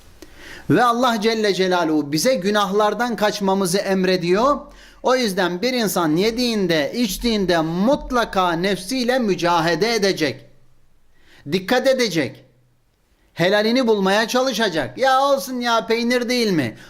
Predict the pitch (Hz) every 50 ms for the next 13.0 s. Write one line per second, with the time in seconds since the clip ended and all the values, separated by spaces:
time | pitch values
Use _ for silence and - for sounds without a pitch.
0 | - - 254 269 269 262 - - 247 240 233 247 247 247 226 214 226 240 254 262
1 | 262 - 285 277 262 247 220 190 165 143 127 160 196 220 226 220 196 180 151 170
2 | 240 269 269 247 - - 226 240 240 262 262 233 - 226 196 190 208 240 262 220
3 | 233 190 139 117 98 - - - - - - - 147 170 180 180 185 180 185 190
4 | 226 285 285 247 - - - - - - - - 190 214 226 - - - - 156
5 | 156 160 190 208 202 175 156 156 160 151 139 156 147 - - 151 151 196 233 240
6 | 220 - - - - - _ _ _ _ _ _ _ - 123 120 135 135 123 113
7 | 139 135 135 - 127 113 110 - - - - - - - - - - - - -
8 | - - - - - - - - - - - - - - - - - - - -
9 | - - - - - - - - - - - 262 277 277 240 185 180 202 226 247
10 | 269 262 262 262 254 254 247 - - 254 262 262 262 254 247 220 233 220 208 226
11 | 240 269 269 269 269 302 302 269 233 233 269 311 294 269 240 247 302 330 359 359
12 | 330 285 247 208 202 190 185 175 165 160 156 143 139 139 131 120 117 110 104 92